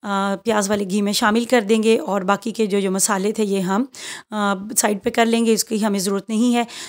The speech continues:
तो यहाँ पे अब जो है, अब हम इसको प्याज को अच्छे से भून लेंगे। तो जैसे प्याज की भुनाई मुकम्मल होगी तो इसके अंदर हम अदरक और लहसुन का पेस्ट शामिल कर देंगे। हाफ़ टेबल स्पून अदरक और हाफ़ टेबल स्पून ही लहसुन का पेस्ट हमने यहाँ पे शामिल किया है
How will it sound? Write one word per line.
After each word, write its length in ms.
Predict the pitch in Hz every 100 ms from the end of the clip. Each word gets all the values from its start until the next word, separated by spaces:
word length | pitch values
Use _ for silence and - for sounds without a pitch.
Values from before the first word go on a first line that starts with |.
| - -
तो 420 | 208 202 202 415 392
यहाँ 260 | 220 226 254
पे 160 | 240
अब 100 | 226
जो 120 | 208
है, 120 | 220 208
अब 100 | 196
हम 160 | 214
इसको 220 | 196 -
प्याज 280 | 196 220 202
को 120 | -
अच्छे 200 | 214 -
से 180 | 233 226
भून 240 | 180 196 233
लेंगे। 400 | 233 226 226 226 - - -
तो 100 | -
जैसे 260 | 208 214 240
प्याज 260 | 226 208 208
की 120 | 220
भुनाई 280 | 208 214 196
मुकम्मल 420 | 202 214 226 233
होगी 220 | 226 214
तो 200 | 220 202
इसके 240 | 202 -
अंदर 240 | 196 190 196
हम 220 | 196 196 - - - -
अदरक 300 | 220 220 226
और 60 | 220
लहसुन 320 | 208 - 220
का 120 | 214
पेस्ट 300 | 208 226 226
शामिल 240 | 262 240 233
कर 160 | 233
देंगे। 360 | 214 233 233 233
हाफ़ 260 | 202 208 -
टेबल 200 | 226 233
स्पून 420 | - 233 226 226
अदरक 400 | 285 196 220 226
और 100 | 220
हाफ़ 180 | 208 208
टेबल 220 | 233 214
स्पून 260 | 202 214 208
ही 60 |
लहसुन 280 | 208 196 233
का 120 | 233
पेस्ट 280 | 233 226 226
हमने 160 | 226 220
यहाँ 180 | 220
पे 140 | 214 220
शामिल 300 | 233 214 208
किया 220 | 226
है 100 | 233